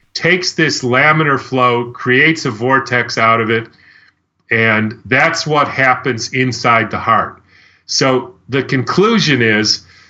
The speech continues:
the function of the heart is a holding back function, and the purpose of it is to increase the momentum of the blood, not by some mechanical push, which is impossible, but by creating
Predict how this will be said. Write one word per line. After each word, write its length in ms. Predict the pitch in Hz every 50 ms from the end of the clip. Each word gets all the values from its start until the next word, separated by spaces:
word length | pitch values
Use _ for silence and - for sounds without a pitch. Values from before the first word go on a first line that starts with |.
| _ _ -
the 120 | 131 120
function 560 | - - - 165 170 202 185 - - 185 175
of 140 | 180 170 151
the 80 | 139 120
heart 460 | 104 127 131 131 131 135 143 - 135
is 220 | 127 120 120 -
a 220 | 135 123 113 110 104
holding 640 | 104 - - 143 160 180 180 175 185 175 160 -
back 360 | - 131 131 131 127 127 - -
function, 760 | - - 131 113 110 110 - - - 127 117 113 113 113 - - - - - - _ _ _ -
and 200 | 123 120 117 117
the 80 | 110
purpose 600 | - - - - 208 226 214 - 190 - - -
of 240 | 131 117 117 107 117
it 240 | 117 117 113 - 123
is 220 | 123 123 120 - -
to 240 | - 135 131 131 -
increase 680 | 151 170 190 190 180 - - 180 175 175 170 - -
the 120 | - 143 120
momentum 760 | 123 123 120 120 113 117 131 151 175 180 165 - 156 143 131
of 180 | 123 113 104 107
the 80 | 110
blood, 440 | 98 104 110 110 101 98 98 95 92 - - - - - _ _ _
not 360 | - 127 143 165 190 185 - -
by 220 | 156 147 143 139
some 420 | 135 - - 143 135 127 123 117
mechanical 680 | 110 117 110 - - 135 131 135 135 120 - - 120 117
push, 500 | - - - 127 110 101 95 95 - 117
which 220 | 113 107 - -
is 100 | 107 98
impossible, 840 | 104 95 90 - - 135 147 156 - - - 104 90 92 90 92 - - - - - - - - _ _
but 220 | - 127 131 104 -
by 180 | 127 123 123
creating 800 | 123 117 - - 139 135 143 156 156 160 160 156 147 143 127 -